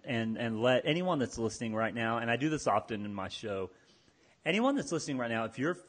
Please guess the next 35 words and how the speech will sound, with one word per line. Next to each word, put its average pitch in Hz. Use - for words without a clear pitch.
in 175
that 147
moment 123
of 113
feeling 113
like 107
you're 104
not 98
enough, 98
or 135
maybe 156
you're 170
a 131
parent 127
raising 113
children 123
that, 110
that 104
you're 113
having 120
that 104
struggle 117
with 117
that -
kid 113
that, 101
man, 135
they 127
just 120
feel 123
like 113
they're 113
not 104
enough. 110
It's 160